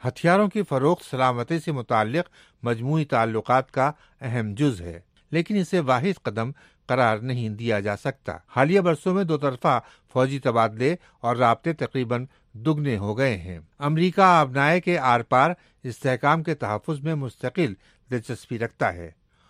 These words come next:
اور اپنی ایک چین کی پالیسی سے بدستور وابستہ ہے۔ یہ ایک ایسی پالیسی ہے جو متعدد اشروں سے اور بہت سی انتظامیہ کے دوران بدستور ایک جیسی رہی ہے۔ آبنائے کے آر پار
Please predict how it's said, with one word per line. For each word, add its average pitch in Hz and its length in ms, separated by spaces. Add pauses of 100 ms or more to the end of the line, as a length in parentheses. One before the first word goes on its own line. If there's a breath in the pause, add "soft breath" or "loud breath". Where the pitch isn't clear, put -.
(120)
اور 139 160
اپنی 175 440
ایک 160 280
چین 165 220
کی 156 140
پالیسی 113 460
سے 165 160 (320 soft breath)
بدستور 123 560
وابستہ 113 440
ہے۔ 85 260 (220)
یہ 170 80
ایک 190 140
ایسی 190 200
پالیسی 147 600
ہے 165 140 (360 soft breath)
جو 127 300
متعدد 135 540
اشروں 156 300 (100)
سے 170 160 (320 soft breath)
اور 156 220
بہت 139 300
سی - 140
انتظامیہ 117 440
کے 101 80
دوران 107 380 (320 soft breath)
بدستور 127 520 (320)
ایک 151 240
جیسی 117 300
رہی 127 340
ہے۔ 82 160 (280 soft breath)
آبنائے 151 480
کے 175 360
آر 131 220
پار 139 340